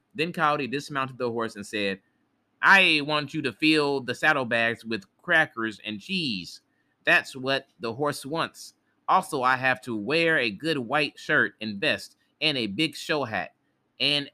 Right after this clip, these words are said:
a pair of white, eh, handled pistols in a belt. That's what the horse likes. And good silver p-, spurs. The horse wants these also." They brought all the, this finery for Coyote and filled the saddlebags.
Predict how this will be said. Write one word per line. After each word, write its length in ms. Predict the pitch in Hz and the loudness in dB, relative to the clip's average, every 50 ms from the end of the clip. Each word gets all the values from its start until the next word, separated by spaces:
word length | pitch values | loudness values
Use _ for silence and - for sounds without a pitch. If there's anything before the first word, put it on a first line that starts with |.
| - | -8
a 140 | 107 107 101 | -6 -6 -6
pair 360 | 98 - 151 165 160 156 151 | -6 -6 -4 -2 0 0 0
of 160 | 120 120 107 104 | 0 -4 -6 -6
white, 320 | 104 131 139 139 - - _ _ _ _ _ _ _ | -2 -2 0 0 -2 -6 _ _ _ _ _ _ _
eh, 560 | 120 127 127 131 127 127 127 123 123 120 120 123 | -20 -18 -18 -16 -14 -12 -12 -10 -8 -8 -8 -4
handled 460 | 131 147 143 135 127 135 127 117 _ | -2 0 0 0 0 -2 -6 -6 _
pistols 480 | - - 170 - - - 113 110 101 107 - _ | -4 -4 -4 -4 -4 -6 -6 -6 -6 -8 -12 _
in 160 | - 127 120 117 | -6 -4 -2 -2
a 120 | 113 107 | -2 -2
belt. 340 | 98 98 151 127 101 - _ _ _ _ _ _ _ _ _ | -2 -2 -2 -2 -2 -4 _ _ _ _ _ _ _ _ _
That's 240 | - 147 147 135 - | 2 2 2 2 0
what 200 | 151 147 135 - | -6 -6 -4 -4
the 100 | 127 120 | -4 -4
horse 300 | 127 139 135 131 - - | -2 -2 -4 -4 -4 -4
likes. 420 | 131 120 - - - - - - _ _ _ _ _ _ _ _ _ - | -2 -2 -2 -4 -6 -14 -16 -16 _ _ _ _ _ _ _ _ _ 0
And 280 | 131 135 131 117 104 | 0 0 0 0 0
good 220 | 135 185 196 170 - | 0 0 0 0 0
silver 340 | - 185 170 156 156 156 | -2 -4 -2 -2 -2 -4
p-, 120 | 135 - - - | -4 -6 -12 -18
spurs. 680 | - - - 175 170 151 127 104 95 92 - - - _ _ _ _ _ _ _ | -18 -6 0 2 2 2 2 0 -2 -4 -8 -12 -18 _ _ _ _ _ _ _
The 140 | - 120 123 | -6 -6 -4
horse 320 | 127 170 180 175 165 - 131 | -2 0 2 0 0 -2 -4
wants 260 | 151 156 151 143 - _ | -4 -4 -4 -4 -6 _
these 460 | 156 147 139 139 139 127 127 - - - | -4 -2 -2 -2 -2 -4 -6 -8 -4 0
also." 500 | 123 120 113 - - - 80 69 67 _ _ _ _ _ _ _ _ _ _ _ _ - | 0 0 0 -2 -8 -10 -12 -12 -12 _ _ _ _ _ _ _ _ _ _ _ _ -2
They 140 | 123 120 120 | 0 0 0
brought 320 | 107 95 156 165 156 - 110 | 0 0 0 0 0 2 2
all 320 | 120 139 147 156 160 156 | 4 4 4 4 2 0
the, 160 | 143 147 135 - - | -2 -4 -8 -8 -6
this 180 | 151 147 - | -6 -6 -6
finery 480 | - - 147 143 139 131 120 120 113 110 | -2 0 2 2 2 2 0 -2 -4 -4
for 220 | 107 - 127 117 107 | -6 -6 -6 -6 -4
Coyote 520 | - 127 127 131 127 113 98 87 82 - _ _ _ - | 0 2 2 4 2 2 0 -4 -8 -12 _ _ _ -8
and 160 | 98 98 - | -8 -6 -4
filled 200 | 151 151 151 143 | -2 -2 -2 -2
the 60 | 131 | -2
saddlebags. 760 | - - 131 123 113 104 95 95 90 85 78 76 - - | 0 0 2 2 0 -2 -2 -4 -4 -4 -6 -8 -12 -18